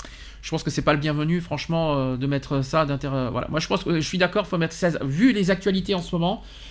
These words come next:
vu tout ce qui nous arrive, les guerres, les terrorismes, ici et là, les meurtres, tout ce qu'on, tout, tout ce qui nous tombe dans la figure depuis, euh, depuis quelques années maintenant,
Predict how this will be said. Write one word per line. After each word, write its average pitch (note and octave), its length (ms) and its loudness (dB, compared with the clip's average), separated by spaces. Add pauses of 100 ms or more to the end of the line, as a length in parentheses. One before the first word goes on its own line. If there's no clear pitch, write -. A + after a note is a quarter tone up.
(140)
vu F3 160 2
tout A3 140 2
ce - 60 -2
qui G#3 100 -2
nous G3+ 160 0
arrive, F#3+ 220 4
les F3 140 4
guerres, F3+ 260 4
les E3+ 80 2
terrorismes, F3+ 560 0
ici E3 260 -2
et D#3+ 80 2
là, E3 140 4
les D#3 100 2
meurtres, D#3+ 260 0
tout D#3 120 -8
ce - 100 -8
qu'on, D3+ 120 -2
tout, D#3 120 -4 (160)
tout F#3 140 0
ce E3+ 100 0
qui F#3 80 2
nous E3+ 160 4
tombe E3 340 0
dans D3+ 140 2
la D3+ 80 2
figure D#3 300 0
depuis, C#3+ 260 2
euh, B2+ 320 4
depuis C3+ 220 -2
quelques C#3 320 0
années C#3+ 160 0
maintenant, D3+ 280 0